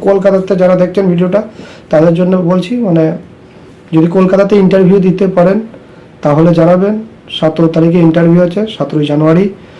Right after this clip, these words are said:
তো একশো দিনার আপনাকে দেওয়া হবে ক-, মানে ক্লিনারের কাজে। যদি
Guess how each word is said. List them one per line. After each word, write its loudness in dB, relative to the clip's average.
তো 0
একশো -4
দিনার 2
আপনাকে 0
দেওয়া 2
হবে 0
ক-, -6
মানে -2
ক্লিনারের 0
কাজে। -2
যদি -4